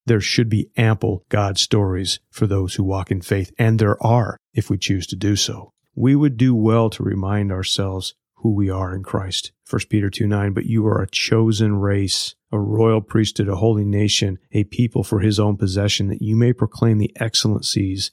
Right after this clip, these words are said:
of him who called you out of darkness into his marvelous light." We are new. Let the old person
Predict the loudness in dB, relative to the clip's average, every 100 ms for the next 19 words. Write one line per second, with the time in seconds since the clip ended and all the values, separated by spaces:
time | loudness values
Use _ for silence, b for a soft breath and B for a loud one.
0 | _ -8 -6 0 0 2 0 0 0 2
1 | 2 0 -2 -2 0 0 -2 -6 -2 0
2 | 0 0 -2 0 0 0 -2 -4 -4 -4
3 | -6 _ _ _ 0 0 0 -4 -6 -10
4 | _ _ _ 0 2 2 2 2 4 2
5 | -4 _ _ -6 0 2 2 -2 _ -2
6 | 0 2 2 -2 -2 -2 0 2 0 -2